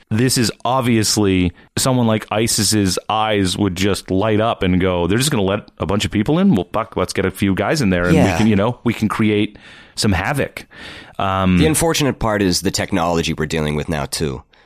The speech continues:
Speaker 2: The, the kind of weapons people can get a hold of.
Speaker 1: Mm-hmm.
Speaker 2: That's what makes the whole thing dangerous, 'cause it does only take one guy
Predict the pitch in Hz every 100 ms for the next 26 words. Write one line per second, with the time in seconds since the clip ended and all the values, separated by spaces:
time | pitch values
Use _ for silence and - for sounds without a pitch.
0 | _ _ 90 85 82 73 71 87 - -
1 | 101 82 73 78 90 - 87 78 - 85
2 | 78 90 78 76 - 78 - - 60 -
3 | - 117 110 170 135 135 107 92 - 90
4 | 85 80 - 76 69 73 71 69 85 107
5 | 120 113 101 92 90 85 85 95 90 85
6 | 90 90 76 67